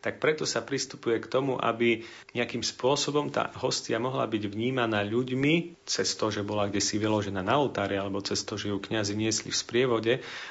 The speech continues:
A potom sa pristupuje vlastne k samotnej monštrancii, k tomu, aby vlastne samotná tá monštrancia z toho latinského monstrare znamená, že ukázať, ukázať, urobiť zjavným, urobiť viditeľným.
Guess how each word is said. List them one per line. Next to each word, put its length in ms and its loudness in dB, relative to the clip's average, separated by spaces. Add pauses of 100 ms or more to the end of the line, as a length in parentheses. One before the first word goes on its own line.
A 80 -12
potom 320 0
sa 80 2
pristupuje 480 0
vlastne 320 0
k 160 -2
samotnej 640 0 (160)
monštrancii, 1040 2
k 320 -12
tomu, 320 4
aby 240 4
vlastne 320 2
samotná 400 2
tá 80 2
monštrancia 800 2
z 160 -4
toho 160 2
latinského 480 0
monstrare 880 2 (240)
znamená, 480 0
že 160 0
ukázať, 800 0 (200)
ukázať, 720 -2
urobiť 400 2
zjavným, 480 2
urobiť 320 -2
viditeľným. 800 2